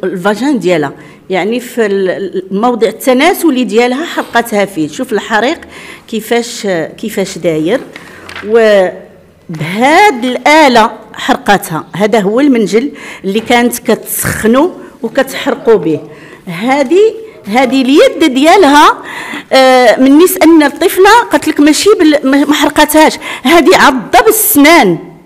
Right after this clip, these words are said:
وقالتها لنا بالشلحة، قالت لك هذه عضة بالسن، بالسن ديال،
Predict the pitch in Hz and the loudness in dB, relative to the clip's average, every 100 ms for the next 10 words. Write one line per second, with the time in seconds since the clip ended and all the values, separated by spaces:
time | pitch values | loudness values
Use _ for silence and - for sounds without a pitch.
0 | _ _ _ _ _ _ - - 214 302 | _ _ _ _ _ _ -20 -10 -6 -4
1 | 294 285 294 277 277 247 - 247 - - | -2 2 2 2 0 -2 -2 -2 0 -2
2 | - - - - - - - 226 254 254 | -4 -18 -20 -20 -8 -8 -2 2 2 4
3 | 392 185 180 269 240 - - 285 269 - | 2 2 0 -2 -2 -4 -2 2 2 0
4 | 190 214 - 330 247 190 202 | -6 -6 2 2 2 2 0